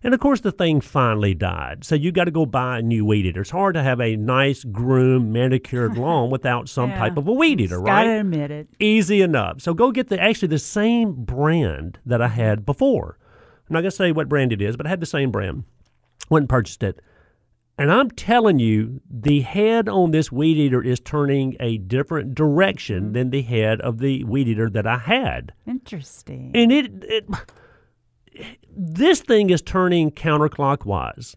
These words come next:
Speaker 1: okay? And I
Speaker 2: Mm-hmm.
Speaker 1: did some reading about it. They're saying most of your sh-, straight shaft weed eaters turn counterclockwise. Well, okay, but I know the one that I used to have
Speaker 2: Yeah.
Speaker 1: turned clockwise. And the problem <laughs> that I have with this, Veda, is it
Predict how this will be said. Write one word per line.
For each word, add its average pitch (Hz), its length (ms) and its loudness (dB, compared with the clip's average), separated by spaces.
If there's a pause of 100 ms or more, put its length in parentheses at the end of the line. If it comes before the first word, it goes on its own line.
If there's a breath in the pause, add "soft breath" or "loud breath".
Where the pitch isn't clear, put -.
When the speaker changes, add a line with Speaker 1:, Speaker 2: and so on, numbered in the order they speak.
Speaker 1:
okay? 143 420 0
And 165 140 0
I 185 40 0
Speaker 2:
Mm-hmm. 214 80 -2
Speaker 1:
did 277 140 0
some 190 140 -4
reading 147 280 4
about 113 260 2
it. 117 40 -4
They're 147 100 2
saying 151 240 0
most 196 260 2
of 165 100 -2
your 151 120 0
sh-, - 220 -12 (120)
straight 151 420 0
shaft 123 460 0
weed 123 220 2
eaters 120 260 2
turn 165 360 -2
counterclockwise. 123 1040 -4 (600)
Well, 220 160 0
okay, 170 360 0
but 156 140 -4
I 151 80 2
know 214 160 6
the 185 80 2
one 180 200 2
that 147 120 2
I 143 120 4
used 147 360 2
to 165 80 -2
have 131 320 2
Speaker 2:
Yeah. - 180 -16 (260)
Speaker 1:
turned 170 320 2
clockwise. 139 760 2 (500)
And 196 120 0
the 208 80 4
problem 233 480 4
<laughs> - 20 0
that 185 120 4
I 175 140 4
have 175 380 -2
with 147 180 2
this, 127 200 0
Veda, 120 360 0
is 131 380 0 (640)
it 226 200 4